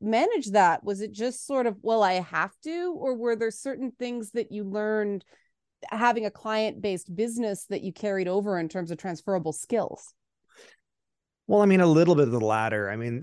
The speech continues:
Speaker 2: there was, you know, I, I knew, I had knowledge in how to record audio. I had knowledge in how
Speaker 1: Mm-hmm.
Speaker 2: to film video and how to edit that, you know, rudimental,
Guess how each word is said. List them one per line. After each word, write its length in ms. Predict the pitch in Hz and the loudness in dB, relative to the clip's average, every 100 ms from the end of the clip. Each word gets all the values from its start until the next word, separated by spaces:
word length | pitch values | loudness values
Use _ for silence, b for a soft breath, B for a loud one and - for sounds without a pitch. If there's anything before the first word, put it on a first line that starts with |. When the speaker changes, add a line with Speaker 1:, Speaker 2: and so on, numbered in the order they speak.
| 156 | 0
Speaker 2:
there 140 | 135 | 2
was, 280 | 123 120 - | 2 0 -2
you 100 | 156 | 0
know, 340 | 127 110 104 127 | 2 0 -2 -6
I, 320 | - - - | -10 -12 -6
I 40 | 123 | -2
knew, 640 | 127 131 127 123 110 - _ _ _ | 2 2 4 2 -2 -8 _ _ _
I 320 | - - 113 107 | -20 -16 -8 -4
had 180 | 131 | -2
knowledge 400 | 123 135 143 139 | 0 2 2 2
in 60 | 120 | -2
how 200 | 101 117 | -2 -2
to 80 | 113 | -2
record 840 | 101 - 120 110 104 101 92 110 - | -4 -4 -2 0 0 -2 -4 -8 -6
audio. 500 | 104 98 104 98 104 | -4 -2 -2 -2 0
I 60 | |
had 120 | 101 | -2
knowledge 320 | 104 110 110 175 | -2 -2 0 0
in 60 | |
how 160 | 107 104 | -2 -2
Speaker 1:
Mm-hmm. 560 | 101 101 98 95 73 - | -2 -2 -4 -8 -12 -14
Speaker 2:
to 60 | |
film 380 | - 120 113 107 | -6 -2 0 -2
video 680 | 98 101 107 104 101 101 101 | -2 -2 0 0 0 0 -2
and 200 | - 104 | -4 -6
how 160 | 101 | -4
to 200 | 98 - | -6 -6
edit 220 | 104 101 - | -6 -6 -4
that, 240 | 104 98 | -4 -4
you 260 | 160 - 113 | -6 -8 -6
know, 80 | 101 | -4
rudimental, 680 | 98 104 95 98 98 104 | -4 -4 -4 -4 -4 -4